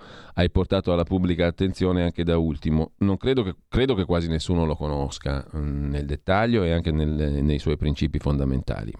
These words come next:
però regola una materia importantissima, che è quella appunto relativa alla conoscenza degli atti pubblici.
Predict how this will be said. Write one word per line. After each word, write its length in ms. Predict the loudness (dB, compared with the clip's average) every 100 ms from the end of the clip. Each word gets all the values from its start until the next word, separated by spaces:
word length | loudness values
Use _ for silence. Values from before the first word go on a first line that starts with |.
| -2
però 240 | 0 2
regola 300 | 2 2 2
una 120 | 2
materia 360 | 0 0 0 0
importantissima, 960 | 0 -2 0 -2 -2 -6 -2 2 2 0 -8 -14 -20 -20 _ -4
che 140 | -4
è 60 | 0
quella 340 | 0 0 0
appunto 440 | 0 0 0 2
relativa 720 | 2 2 0 0 0 2 0 0
alla 260 | 0 0
conoscenza 760 | 2 0 0 0 0 0 0 0
degli 300 | 0 0 2
atti 260 | 0 -2
pubblici. 600 | 0 0 0 0 0 0